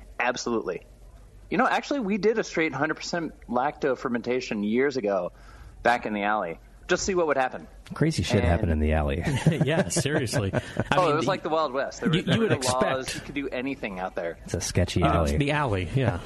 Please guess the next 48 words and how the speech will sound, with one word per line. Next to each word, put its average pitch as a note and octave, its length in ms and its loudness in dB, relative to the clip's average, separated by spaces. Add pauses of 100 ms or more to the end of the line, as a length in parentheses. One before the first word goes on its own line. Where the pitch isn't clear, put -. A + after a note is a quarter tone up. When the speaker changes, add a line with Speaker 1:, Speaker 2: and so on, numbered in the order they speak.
Speaker 1:
<laughs> - 120 -6
Speaker 3:
It's, A#2+ 260 0
I C3 100 2
wouldn't D#3+ 240 0
expect - 340 -2
Speaker 1:
Yes. A#2+ 100 4 (180)
Speaker 3:
a, C3 40 0 (120)
a A#2+ 40 -2
high, C3+ 280 0
high-level C3 580 0
intelligent A#2 520 0
discourse A2+ 380 0
to - 80 0
be A2 80 2
happening G#2+ 340 0
in F#2+ 80 0
the G2 140 0
alley. F#2+ 340 -2 (420)
Speaker 1:
No, G3 200 2
very F#3 280 0
little F#3 180 -2
did. F3 300 -2
Speaker 3:
Yeah. A2 180 0
Speaker 1:
I C3 60 2
don't D#3+ 140 -2
know D#3+ 40 -6
how F3 120 0
many E3 200 -2
Avery, C#3+ 260 0
Speaker 3:
<laughs> - 40 -8
Speaker 1:
Avery D3+ 260 0
employees C#3 420 0
you've A2+ 140 -4
met, C3 260 -2
but, G2+ 160 -2 (160)
you B2+ 120 2
know, G#2+ 100 0
we're A2+ 200 0
very F3 120 2
passionate, D3 480 -2
but G#2 140 -2
I G#2 100 -2
wouldn't C3+ 180 -4
say C3 120 -2
we're A2+ 100 -2
the G#2 80 2
brightest G#2+ 380 -2
bunch. - 260 -2